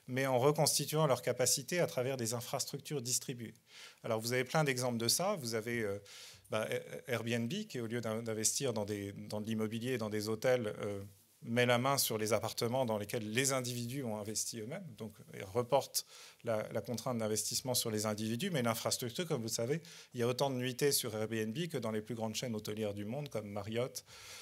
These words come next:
euh, Hilton, et cetera. Alors ici, l'exemple que je donnais, c'était sur les, les taxis et, et, et Uber. Les, les taxis, euh, on a l'impression que c'est des agents autonomes, euh, très flexibles, mais quand vous prenez le taxi en sortant de la gare, ici c'est la gare du Nord, vous faites la queue,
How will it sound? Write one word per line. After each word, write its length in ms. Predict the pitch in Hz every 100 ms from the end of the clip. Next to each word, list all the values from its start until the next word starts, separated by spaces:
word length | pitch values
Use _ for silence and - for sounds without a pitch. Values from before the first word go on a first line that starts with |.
| - -
euh, 140 | 110 107
Hilton, 400 | 117 110 127 127
et 80 | 117
cetera. 400 | - 117 117 - - - - _ _ _ - - -
Alors 140 | 120
ici, 180 | 123 -
l'exemple 360 | 143 123 143 139
que 80 | 123
je 100 | 117
donnais, 260 | 131 175
c'était 300 | 165 117 131
sur 160 | - 127
les, 140 | 117
les 200 | - 120
taxis 480 | 127 123 - 160 135
et, 60 | 117
et, 540 | - 117 127 110 110
et 120 | - -
Uber. 340 | 117 147 196 165 - - - -
Les, 140 | 135
les 200 | 131 135
taxis, 480 | 147 139 - 214 190
euh, 220 | 131 123 123 73
on 120 | 123
a 60 | 131
l'impression 420 | 131 139 120 160
que 60 | 156
c'est 140 | 127
des 360 | 117 113 104 117
agents 280 | 110 131 120
autonomes, 480 | - 117 127 135
euh, 320 | 107 107 - 113
très 180 | -
flexibles, 480 | 117 131 - 202 170
mais 160 | 123 120 - - - -
quand 100 | 139
vous 100 | 131
prenez 240 | - 143
le 60 | 139
taxi 380 | 135 - - 156
en 80 |
sortant 320 | 127 117 127 113
de 60 |
la 100 | 117
gare, 260 | 139 185 131
ici 180 | - 131
c'est 120 | 123
la 100 | 117
gare 200 | 117 113
du 120 | 117
Nord, 200 | 160 165
vous 120 | 117
faites 220 | - 107
la 80 | 120
queue, 320 | 123 170 214